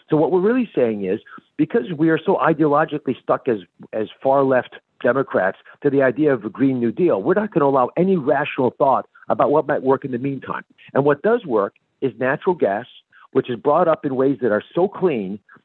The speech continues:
that if we were to ship it overseas, you know, and, and actually help our allies, it will be the equivalent, Lil, this is important, equivalent to electrifying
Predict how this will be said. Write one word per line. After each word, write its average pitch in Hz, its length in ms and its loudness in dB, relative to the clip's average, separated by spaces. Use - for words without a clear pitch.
that 123 220 2
if 165 180 -2
we 208 100 2
were 180 180 2
to 139 140 -6
ship - 160 0
it 175 80 2
overseas, 123 640 0
you 117 100 -2
know, 117 80 2
and, 127 320 0
and 120 140 2
actually 139 240 0
help 147 220 0
our 135 140 4
allies, 113 440 0
it 175 80 0
will 226 160 -2
be 220 100 -2
the 175 80 0
equivalent, 151 760 -2
Lil, 98 280 2
this 117 180 -4
is 156 60 0
important, 147 420 0
equivalent 131 600 0
to 143 260 2
electrifying 143 920 0